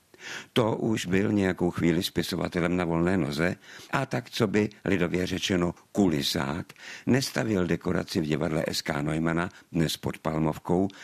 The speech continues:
k inscenaci hry Kdo pak by se Kafky bál, v originále Who's Afraid of Virginia Woolf.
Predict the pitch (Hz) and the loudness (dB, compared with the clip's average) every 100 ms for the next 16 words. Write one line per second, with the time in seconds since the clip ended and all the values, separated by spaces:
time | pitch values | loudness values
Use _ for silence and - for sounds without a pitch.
0 | - - - 123 - - 131 123 95 82 | -18 -8 0 0 0 -2 0 2 0 2
1 | 90 95 - - - 101 - 73 - 76 | 2 0 -4 -8 0 0 2 -4 -4 -6
2 | - - 67 - - 82 98 90 71 - | -4 -6 -4 -2 0 0 0 0 -4 -8
3 | - 80 76 80 82 82 80 80 - - | -6 -2 0 0 0 0 0 -2 -8 -18
4 | - 101 104 104 - - 85 80 - - | 0 4 4 2 -4 0 0 0 -8 -14
5 | - - - 123 78 76 80 78 78 78 | -10 -8 -8 -2 -2 2 2 2 2 2
6 | 101 98 69 | 2 2 2